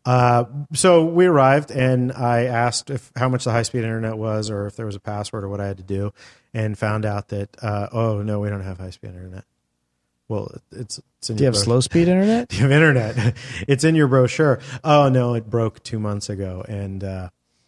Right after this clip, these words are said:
Speaker 1: uh, yeah, we just took it out. <laughs> I need, I need three
Speaker 2: No
Speaker 1: things.
Speaker 2: customer service
Speaker 1: No
Speaker 2: there.
Speaker 1: cu-,
Speaker 2: They don't, they don't
Speaker 1: oh,
Speaker 2: care.
Speaker 1: customer service is shit.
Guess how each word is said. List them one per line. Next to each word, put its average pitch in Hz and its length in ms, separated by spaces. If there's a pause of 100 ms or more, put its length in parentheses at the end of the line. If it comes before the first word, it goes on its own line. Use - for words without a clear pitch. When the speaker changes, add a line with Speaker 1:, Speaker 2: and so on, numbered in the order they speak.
(220)
Speaker 1:
uh, 98 220
yeah, 98 180
we 98 120
just 98 160
took - 160
it 87 40
out. 87 200 (1200)
<laughs> - 760 (640)
I 147 100
need, 175 380
I 147 120
need 180 220
three 127 180
Speaker 2:
No 170 60
Speaker 1:
things. 160 240
Speaker 2:
customer 156 180
service 131 340
Speaker 1:
No 170 180
Speaker 2:
there. - 100
Speaker 1:
cu-, 160 60
Speaker 2:
They 151 80
don't, 156 180
they - 100
don't 131 180
Speaker 1:
oh, - 20
Speaker 2:
care. 156 160
Speaker 1:
customer 139 300
service 120 260
is 101 80
shit. 107 340